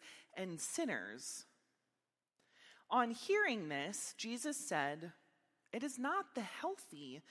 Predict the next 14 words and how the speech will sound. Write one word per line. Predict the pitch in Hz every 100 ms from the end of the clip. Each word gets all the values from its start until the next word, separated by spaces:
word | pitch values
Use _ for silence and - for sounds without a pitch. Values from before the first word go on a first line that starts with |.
| - -
who | - 220
need | 233 226 196
a | 170
doctor, | 196 226 240 - 185 156
but | 160 -
the |
sick. | 147 - 170 - - - _ _ _ _ _ _ - - -
But | 233 208
go | 262 254 233
and | - 190 190
learn | 226 262 269
what | 226 -
this | 190 -
means. | 202 202 165 147